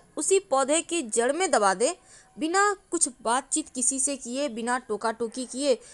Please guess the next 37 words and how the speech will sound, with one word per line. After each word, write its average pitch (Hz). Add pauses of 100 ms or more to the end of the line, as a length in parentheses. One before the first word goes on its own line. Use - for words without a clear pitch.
(160)
तो 302
दुश्मन 285
शांत 269
रहते 180
हैं। 156
ये 247
प्रयोग 349
किसी 277
भी 320
शनिवार, 247
रविवार, 262
अमावस्या, 233
पूर्णिमा 208
को 233
आप 285
कर 214
सकते -
हैं। 139 (840)
और 381
अगर 392
धन 262
की 403
मुश्किल 330
ज़्यादा 190
परेशान 247
करे 226 (400)
तो 392
सत्यानाशी 349
के 359
पौधे 247
की 302
जड़ 262
को 269 (360)
पुष्य 381
नक्षत्र 285
में 269 (140)
लाकर 254